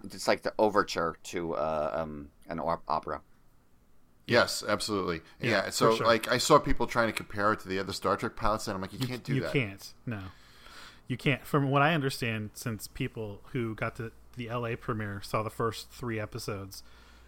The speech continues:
Speaker 3: this is not a spoiler, but just so it's spoiler free, but just, uh, know that essentially the first three episodes are actually, like, a long introduction to, like,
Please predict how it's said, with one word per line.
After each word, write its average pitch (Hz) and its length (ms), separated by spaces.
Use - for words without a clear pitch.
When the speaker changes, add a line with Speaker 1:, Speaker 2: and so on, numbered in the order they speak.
Speaker 3:
this 131 200
is 123 100
not 113 140
a - 20
spoiler, 110 320
but 101 120
just - 360
so 92 220
it's - 160
spoiler 120 320
free, 113 180
but 104 140
just, 120 200
uh, 135 40
know 123 460
that 107 280
essentially 143 560
the 113 120
first - 420
three 127 160
episodes 156 720
are 131 260
actually, 123 440
like, 117 220
a - 40
long 113 520
introduction 113 680
to, 107 80
like, 101 200